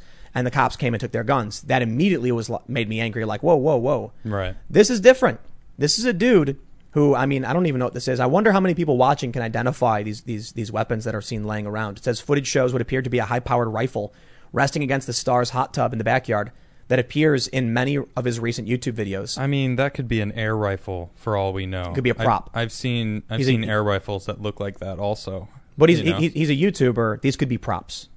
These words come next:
Speaker 2: Also true, yeah.
Speaker 1: But if they were, why would they seize them?
Speaker 2: Mm-hmm.
Speaker 1: I think dude had guns.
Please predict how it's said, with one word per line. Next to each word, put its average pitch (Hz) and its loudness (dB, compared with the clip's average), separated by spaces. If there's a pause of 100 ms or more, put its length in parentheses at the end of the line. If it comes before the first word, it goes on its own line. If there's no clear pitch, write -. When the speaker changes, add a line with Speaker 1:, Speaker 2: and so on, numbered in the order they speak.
(120)
Speaker 2:
Also 107 -4
true, 110 -2
yeah. 101 0
Speaker 1:
But 143 8
if 143 2
they 143 6
were, 156 6
why 123 4
would 135 4
they 120 2
seize 117 -2
them? 95 -6 (200)
Speaker 2:
Mm-hmm. 101 -4 (400)
Speaker 1:
I 127 -2
think 123 -2
dude 123 -2
had 110 -2
guns. 127 0